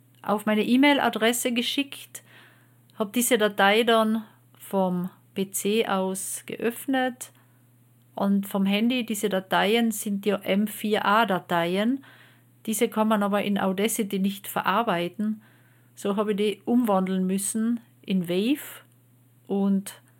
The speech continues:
habe da ewig lang nach einem guten Umwandler gesucht.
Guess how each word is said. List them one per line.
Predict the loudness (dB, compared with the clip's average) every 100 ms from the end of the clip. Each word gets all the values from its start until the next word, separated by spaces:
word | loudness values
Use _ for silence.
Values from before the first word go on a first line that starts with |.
| _ _ _
habe | -6 -2
da | -2
ewig | 2 4 4 2 0 2
lang | 2 2
nach | 0 0
einem | -2 0 0
guten | -2 -4 -4 -6
Umwandler | -2 0 2 0 0 -2
gesucht. | -2 -4 -6 -6 -6 -10 -20